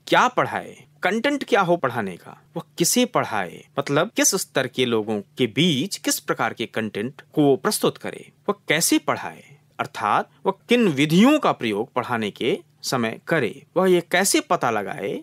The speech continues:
कि जो पढ़ाया गया है, जो उसने पढ़ाया है, उस ज्ञान को विद्यार्थियों ने सही ढंग से अर्जित किया है, अर्थात वह कैसे परीक्षण करे। तो ये सारे प्रश्न एक शिक्षक के जेहन में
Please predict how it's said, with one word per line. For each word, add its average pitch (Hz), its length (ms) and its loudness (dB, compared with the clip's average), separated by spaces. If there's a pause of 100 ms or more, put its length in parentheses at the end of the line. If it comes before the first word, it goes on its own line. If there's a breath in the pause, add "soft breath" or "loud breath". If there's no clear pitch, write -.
(120)
कि 220 100 -6
जो 175 160 2
पढ़ाया 143 500 -2
गया 113 240 -8
है, 165 220 -8
जो - 120 -6
उसने 120 220 -6
पढ़ाया 117 480 -2
है, 113 380 -8 (100)
उस - 340 0 (200)
ज्ञान 127 280 -2
को 120 320 -6
विद्यार्थियों 131 680 -2
ने 135 300 -2
सही 180 340 2
ढंग 135 200 -2
से 127 120 -2
अर्जित 110 300 -2
किया 98 220 -10
है, - 240 -20 (100)
अर्थात 143 300 -2
वह 180 180 0
कैसे 131 260 -2
परीक्षण 147 540 -2
करे। - 260 -10 (460)
तो 269 340 6
ये 190 280 0
सारे 190 300 0
प्रश्न 160 480 -2
एक 135 140 -2
शिक्षक - 360 -4
के 113 100 -4
जेहन 101 280 -6
में 131 340 -4